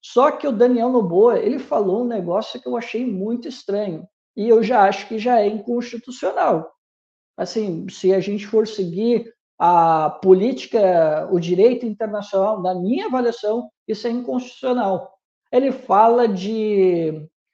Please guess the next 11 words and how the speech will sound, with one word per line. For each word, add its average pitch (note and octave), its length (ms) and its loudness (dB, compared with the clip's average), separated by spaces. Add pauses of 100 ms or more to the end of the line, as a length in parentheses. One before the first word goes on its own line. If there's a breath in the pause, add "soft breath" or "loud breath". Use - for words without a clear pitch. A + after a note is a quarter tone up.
(420)
juízes A#3 760 0
sem B3 320 -2
rostos. G#3 720 4
O - 40 -20 (180)
que - 100 -12
que - 80 -20
são C4 280 -2
juízes A3 460 -4
sem G3+ 220 -6
rostos? G3+ 560 -2 (520)
É, E3+ 400 2